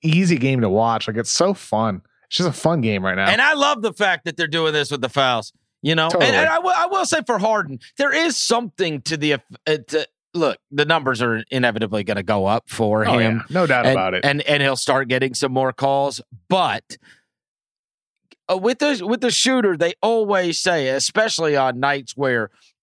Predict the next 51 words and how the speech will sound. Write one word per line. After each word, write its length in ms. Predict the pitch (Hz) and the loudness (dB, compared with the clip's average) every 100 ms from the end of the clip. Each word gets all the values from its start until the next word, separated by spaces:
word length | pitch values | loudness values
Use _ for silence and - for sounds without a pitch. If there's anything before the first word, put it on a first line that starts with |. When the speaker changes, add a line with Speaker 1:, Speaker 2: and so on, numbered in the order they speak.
| _ - | _ -4
Speaker 2:
they 180 | 127 147 | 0 0
haven't 240 | 143 131 | 0 -2
been 100 | 117 | 0
able 160 | 131 123 | 0 0
to 60 | 120 | 0
find 240 | 135 120 | 0 0
the 40 | 110 | 0
bucket 360 | 151 151 131 | 0 0 -2
as 160 | 117 107 | -2 0
much, 360 | 120 104 101 - - _ | 0 0 -4 -14 -20 _
the 120 | 147 | -2
worst 240 | 143 175 165 | 0 0 0
thing 120 | 165 | -2
you 80 | 147 | 0
can 120 | 143 | 0
do 160 | 139 151 | 0 0
is 80 | 113 | 0
put 160 | 147 | -2
'em 60 | 127 | 0
at 80 | 123 | -2
the 60 | |
free 180 | 107 156 | -2 -2
throw 180 | 143 123 | 0 0
line, 240 | 117 117 | 0 0
'cause 200 | 113 117 | -2 -4
now 460 | 123 135 131 123 110 _ _ | -2 0 0 -2 -6 _ _
they 80 | 147 | -4
start 280 | 143 156 143 | -2 -2 -4
to 60 | 120 | -8
get 300 | 87 151 139 | -4 -2 -2
into 440 | 131 113 139 117 | -4 -4 -2 -2
a 60 | 101 | 0
rhythm. 460 | 110 147 117 85 | 0 0 -2 -4
They 100 | 113 | -2
get 180 | 110 123 | -2 0
that 180 | 120 - | -2 -4
feel 540 | - 160 143 117 104 - - | -4 0 2 0 -2 -8 -4
once 240 | 139 151 | -2 0
they 120 | 156 143 | 0 0
see 160 | 151 | 0
the 100 | 135 | 0
ball 240 | 120 135 131 | 2 0 0
go 180 | 131 | 0
in 80 | 127 | 0
the 80 | 117 | -2
basket 540 | 98 113 131 - 143 - - _ _ _ | 0 0 0 -2 -4 -6 -20 _ _ _
a 100 | 147 | -4
couple 340 | 143 151 143 143 | 0 -2 0 -2
of 60 | 131 | 0
times. 500 | 139 139 147 139 - | 0 0 -2 -4 -4
And 380 | 151 139 127 110 | -2 0 0 -2